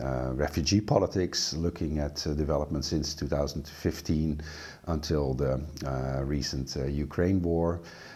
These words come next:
Uh, and, um, especially looking h-, at, uh, the question how we can avoid, uh, the problems, uh,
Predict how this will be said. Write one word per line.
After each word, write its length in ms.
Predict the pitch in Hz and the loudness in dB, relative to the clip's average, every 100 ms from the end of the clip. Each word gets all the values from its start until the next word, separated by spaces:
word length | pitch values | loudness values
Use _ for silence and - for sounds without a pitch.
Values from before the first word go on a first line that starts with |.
| - | -4
Uh, 280 | 76 76 73 60 57 | 0 2 0 -2 -2
and, 500 | 80 76 76 - - | 0 0 0 -2 0
um, 720 | - 82 71 73 76 69 69 - - - | 0 0 0 0 -2 -2 -6 -8 -12 -12
especially 480 | - 98 90 85 82 | -2 0 2 2 4
looking 380 | 87 87 98 82 | 4 4 4 2
h-, 60 | 69 - - - | 0 -4 -6 -8
at, 500 | 62 90 87 80 - | -4 0 0 -2 0
uh, 120 | 87 | 0
the 140 | 80 85 | 2 0
question 340 | 87 - 87 | 0 0 0
how 260 | 85 92 92 | 2 2 4
we 380 | 87 85 90 | 2 2 2
can 240 | 90 107 85 | 2 2 2
avoid, 420 | 76 85 101 113 - - | 6 6 4 2 -4 -2
uh, 400 | 87 90 87 87 82 | 0 2 2 0 0
the 80 | 85 | 0
problems, 640 | - 87 87 80 - - | 4 4 2 0 -2 -4
uh, 500 | 82 80 78 78 78 | -2 -2 -2 -2 -2